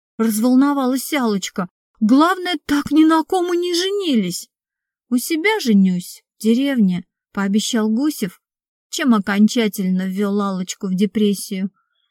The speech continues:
Зато Гутя расправила плечи и проговорила: «Ну что ж,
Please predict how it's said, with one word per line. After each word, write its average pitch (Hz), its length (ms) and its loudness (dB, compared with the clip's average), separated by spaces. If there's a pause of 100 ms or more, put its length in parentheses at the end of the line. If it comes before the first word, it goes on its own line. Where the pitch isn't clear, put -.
(220)
Зато 214 500 0
Гутя 240 380 -2
расправила 208 680 -2
плечи 302 440 -4
и 262 60 -2
проговорила: 233 840 -2 (520)
«Ну 339 160 -2
что 190 320 -6
ж, - 160 -10